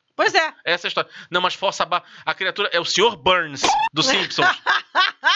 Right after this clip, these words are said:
Speaker 2: Mas ele vai lá e compra, "Ah, porque meu chefe." Outro assim,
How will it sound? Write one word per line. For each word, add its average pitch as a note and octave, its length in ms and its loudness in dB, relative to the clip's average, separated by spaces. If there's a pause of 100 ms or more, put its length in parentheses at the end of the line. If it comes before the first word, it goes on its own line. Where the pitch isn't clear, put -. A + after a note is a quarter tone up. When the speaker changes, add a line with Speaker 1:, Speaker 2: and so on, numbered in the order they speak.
(120)
Speaker 2:
Mas A4+ 120 2
ele A#4 100 2
vai F#3 140 0
lá F#3+ 80 0
e G3+ 60 -2
compra, F#3 560 0
"Ah, F3+ 40 -12
porque - 220 -14
meu E3+ 140 0
chefe." D#3+ 480 0 (180)
Outro G3 160 -4
assim, F#3+ 140 -4